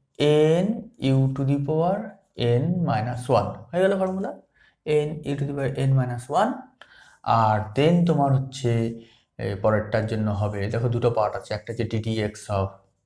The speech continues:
এক্স স্কয়ার, then হচ্ছে ডিডি এক্স of ওয়ান। এটা আমরা এখনই শিখলাম, যোগ থাকলে দুটো ফাংশনের, ফার্স্ট ফাংশনের ডিফারেন্সিয়েশন, তারপর প্লাস সেকেন্ড ফাংশনের ডিফারেন্সিয়েশন করলাম আমরা।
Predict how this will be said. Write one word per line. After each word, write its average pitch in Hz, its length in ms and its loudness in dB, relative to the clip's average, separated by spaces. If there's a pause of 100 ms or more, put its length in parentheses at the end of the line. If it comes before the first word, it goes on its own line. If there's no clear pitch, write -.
(480)
এক্স 113 260 -10
স্কয়ার, - 640 -4 (480)
then 147 200 2
হচ্ছে 143 200 0
ডিডি 104 340 -2
এক্স 98 300 -4
of 90 140 -2 (1800)
ওয়ান। 95 340 -2
এটা - 160 -4
আমরা 113 160 0
এখনই 127 240 0
শিখলাম, - 440 -6 (300)
যোগ 113 280 0
থাকলে - 520 -6
দুটো 113 140 -4
ফাংশনের, 98 500 -6 (580)
ফার্স্ট - 240 -4
ফাংশনের 131 300 0
ডিফারেন্সিয়েশন, 143 600 -2
তারপর 120 240 -2
প্লাস - 360 0
সেকেন্ড 117 220 -2
ফাংশনের 98 320 -10
ডিফারেন্সিয়েশন 95 580 -14 (560)
করলাম 165 240 2
আমরা। 170 280 -2